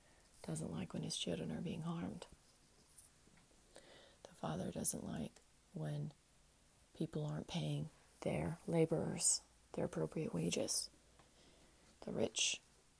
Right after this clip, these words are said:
have been doing that for way too long, the separation of the rich and the poor. It has been too long. That is what World War Three is. It's the rich against the poor. Every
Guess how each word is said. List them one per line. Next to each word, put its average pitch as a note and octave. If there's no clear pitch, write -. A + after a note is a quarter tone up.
have D3+
been C#3+
doing D3
that F#3
for -
way D#3
too -
long, D#3+
the -
separation -
of E3+
the -
rich -
and -
the -
poor. -
It -
has F#2+
been D3
too -
long. -
That -
is -
what -
World -
War D3
Three C#3+
is. -
It's -
the F#3
rich F3+
against -
the -
poor. -
Every -